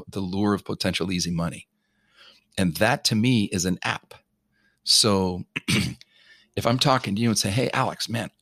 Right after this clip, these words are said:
I've got <laughs> this awesome app on my phone and it does this and this and this and this and this." You go, "Oh, dude, that sounds great.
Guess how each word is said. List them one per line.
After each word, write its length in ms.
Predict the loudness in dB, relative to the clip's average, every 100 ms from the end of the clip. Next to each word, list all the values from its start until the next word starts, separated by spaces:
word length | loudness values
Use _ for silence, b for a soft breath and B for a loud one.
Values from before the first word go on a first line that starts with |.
| _ -12
I've 240 | -8 -6
got 320 | -6 -2 -2
<laughs> 80 | -2
this 300 | -2 -2 -2 -8 _ _ -8
awesome 540 | -4 0 2 2 0 -4
app 240 | -4 -2
on 140 | -2 0
my 180 | 0 -2
phone 400 | -2 -2 -2 -10 b b b b b -4
and 100 | 2
it 160 | 2
does 240 | 0 2 2
this 420 | 6 6 6 4
and 280 | 2 -4 0
this 300 | 4 6 4 2
and 260 | -2 0
this 260 | 2 4 2
and 240 | 0 0
this 220 | 4 4 2
and 240 | 0 2
this." 200 | 4 2
You 60 | 0
go, 120 | -4 -2
"Oh, 140 | -2
dude, 220 | 0 0
that 140 | 2 0
sounds 200 | 0 0
great. 320 | 0 -2 -4